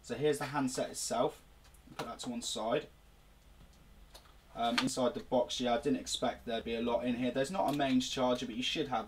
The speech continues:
some kicking about if you bought a smartphone in the last few years. Um, or you can plug it into your laptop. So there's the standard micro U S B. And then we have some documentation. Um, safe, smart, protected. It's just about using the battery charge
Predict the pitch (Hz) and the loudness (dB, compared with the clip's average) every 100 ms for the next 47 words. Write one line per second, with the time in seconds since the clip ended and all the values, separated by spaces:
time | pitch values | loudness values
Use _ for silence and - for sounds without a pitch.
0 | - - 120 117 - 113 117 110 127 123 | -6 -4 -2 -2 -4 -8 -6 2 6 6
1 | - 127 123 123 - 143 135 - 127 131 | 4 -8 -4 -2 0 0 0 0 0 2
2 | 131 135 131 - 135 147 151 151 143 - | 2 2 0 -2 -2 2 4 4 0 -10
3 | - - - 113 120 123 120 127 131 123 | -18 -16 -4 0 2 2 0 0 0 0
4 | 123 123 127 151 - - 151 - 127 131 | -2 0 4 6 4 2 2 2 0 2
5 | 120 - 120 120 - - 143 139 143 139 | 2 0 -2 -2 -4 0 2 4 2 2
6 | 131 135 - 135 127 131 123 117 - 160 | 2 0 0 0 2 2 0 -4 0 2
7 | 175 - - - - - - - - 131 | 2 -4 -14 -16 -18 -18 -16 -10 -2 2
8 | 131 131 127 131 127 127 - - - - | 4 4 2 0 -2 0 2 2 2 0
9 | 131 254 - 156 147 - 175 208 - - | 2 2 0 0 0 -2 -4 -8 -14 -18
10 | - - - - - - - - - - | -20 -20 -20 -20 -20 -20 -20 -20 -14 -2
11 | 120 120 127 - 139 131 - 135 127 - | 2 2 0 2 2 2 0 0 0 -2
12 | 131 160 147 - 160 151 - 131 - 135 | -6 -2 -2 0 2 2 2 -4 -6 -4
13 | 127 123 117 123 113 110 107 139 123 - | -2 -2 2 2 0 -4 0 4 4 2
14 | 127 - 135 131 127 127 | -6 -2 0 2 2 0